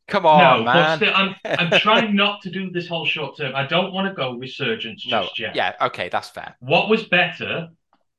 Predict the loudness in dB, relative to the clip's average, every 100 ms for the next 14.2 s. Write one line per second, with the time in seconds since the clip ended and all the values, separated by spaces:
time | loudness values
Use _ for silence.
0 | _ _ _ -8 -6 -6 -4 -4 -4 -4
1 | 2 2 2 -2 -4 -4 -4 -4 -8 -20
2 | _ -10 -6 -6 -2 -2 -2 -4 -8 -6
3 | -4 -4 -10 -14 -12 -6 -6 -6 -8 -10
4 | -12 _ -4 -2 -2 0 0 -2 -6 -4
5 | -2 0 -2 -10 -20 -20 _ _ -6 -4
6 | -4 -4 -4 -4 -6 -4 -2 0 0 0
7 | -2 -4 -4 -4 -6 -4 -4 -2 -4 -6
8 | -10 -10 -10 -8 -4 -4 -4 -10 _ -20
9 | -14 -8 -6 -8 -8 -10 -8 -6 -6 -4
10 | -4 -2 -2 -2 -4 0 0 0 0 -2
11 | 0 -2 -4 -10 -10 -8 -8 -2 0 0
12 | -2 -6 -8 -10 -8 -8 -6 -8 -4 -4
13 | -4 -8 -10 -6 -6 -6 -4 -4 -4 -12
14 | -12